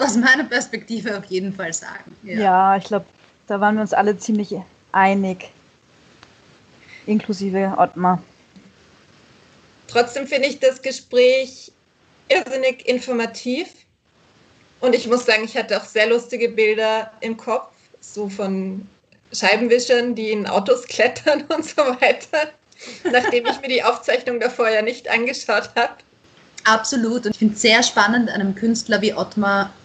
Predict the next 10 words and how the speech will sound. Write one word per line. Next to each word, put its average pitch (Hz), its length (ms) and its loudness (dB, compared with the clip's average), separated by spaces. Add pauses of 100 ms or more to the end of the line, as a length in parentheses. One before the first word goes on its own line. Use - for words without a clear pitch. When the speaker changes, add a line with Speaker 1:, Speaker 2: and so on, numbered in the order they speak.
Speaker 1:
Wagner 202 800 -2 (580)
zuzuhören. 170 920 -2 (120)
Ich - 140 -12
finde, 214 240 4 (580)
es 196 200 -4
ist 226 120 -2
ein 240 160 0 (160)
überaus 254 540 2
spannender, 262 880 0 (320)
charismatischer 233 1700 0